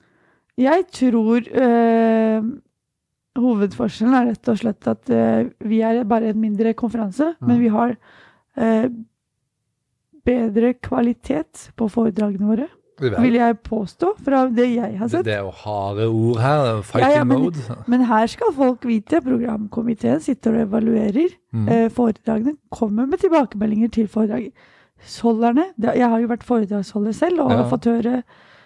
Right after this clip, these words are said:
Speaker 1: eh, eller fått tilbakemeldinger på det jeg skal presentere.
Speaker 2: Mm.
Speaker 1: Så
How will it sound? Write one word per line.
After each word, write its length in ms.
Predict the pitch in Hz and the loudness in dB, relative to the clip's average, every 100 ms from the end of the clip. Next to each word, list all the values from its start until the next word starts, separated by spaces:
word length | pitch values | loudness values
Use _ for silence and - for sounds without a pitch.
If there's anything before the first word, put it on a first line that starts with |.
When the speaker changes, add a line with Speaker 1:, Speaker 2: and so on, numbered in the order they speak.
| _ _ - | _ _ -2
Speaker 1:
eh, 800 | 226 220 220 214 214 214 269 240 | 0 0 0 0 -2 -2 -2 0
eller 120 | 220 | 0
fått 280 | 240 - 269 | -2 -6 -4
tilbakemeldinger 640 | 247 240 220 226 226 240 | 0 0 2 2 4 2
på 140 | 254 254 | 2 0
det 120 | 233 | 2
jeg 180 | 220 208 | 0 -2
skal 160 | - | -6
presentere. 500 | 202 214 208 233 262 339 | -6 -4 -2 -2 -2 -4
Speaker 2:
Mm. 260 | 123 113 156 - | -4 -2 -4 -6
Speaker 1:
Så 260 | - 277 | 0 0